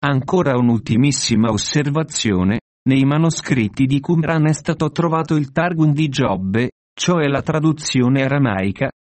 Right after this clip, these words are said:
che pare sia la più antica traduzione di un testo biblico fino ad oggi trovata. Sono solo frammenti,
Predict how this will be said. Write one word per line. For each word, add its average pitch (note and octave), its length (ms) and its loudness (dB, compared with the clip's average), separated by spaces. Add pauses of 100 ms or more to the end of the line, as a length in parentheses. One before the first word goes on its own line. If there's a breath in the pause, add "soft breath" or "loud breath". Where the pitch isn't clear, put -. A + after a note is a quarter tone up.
che D#3 160 0
pare C#3 320 0
sia D3+ 240 0
la C3+ 140 0
più C#3 180 0
antica C3+ 480 0
traduzione D3 800 2
di C#3+ 160 2
un D3+ 160 2
testo G#2 420 -2
biblico G#2 560 0
fino E3 320 2
ad D#3 140 0
oggi E3+ 420 2
trovata. A2+ 580 -2 (320)
Sono E3 280 2
solo E3+ 320 2
frammenti, C#3 840 0